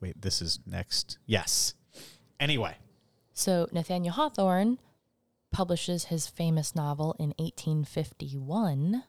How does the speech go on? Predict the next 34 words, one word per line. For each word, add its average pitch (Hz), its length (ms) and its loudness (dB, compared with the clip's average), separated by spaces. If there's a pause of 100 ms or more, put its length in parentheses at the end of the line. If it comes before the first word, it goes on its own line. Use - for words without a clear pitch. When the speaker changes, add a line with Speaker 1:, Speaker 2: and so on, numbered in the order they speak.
Speaker 1:
Mm-hmm. 104 200 0 (540)
Speaker 2:
It 156 120 -2
is 147 120 -2
still 175 420 2
in 165 160 -2
the 156 60 -2
hands 151 500 -4 (100)
of 208 480 0
Susanna 151 460 0
Ingersoll, 147 720 -2 (560)
and 165 160 4
it - 120 -2
will 160 140 -2
change 269 460 -2
hands 156 520 -2
once 151 240 -4
again 220 480 -2
in 175 200 0
eighteen 165 460 -2
eighty-three 185 1080 -4 (500)
when 190 100 -2
it - 100 -4
comes 226 400 -2
into 226 200 0
the 196 100 -8
possession 160 800 -2
of 165 220 -4
the 165 180 -2 (120)
Upton 139 640 0
family. 143 840 -4 (720)
Now, 165 140 2
at - 160 -4
this - 240 -2
point, 147 560 -4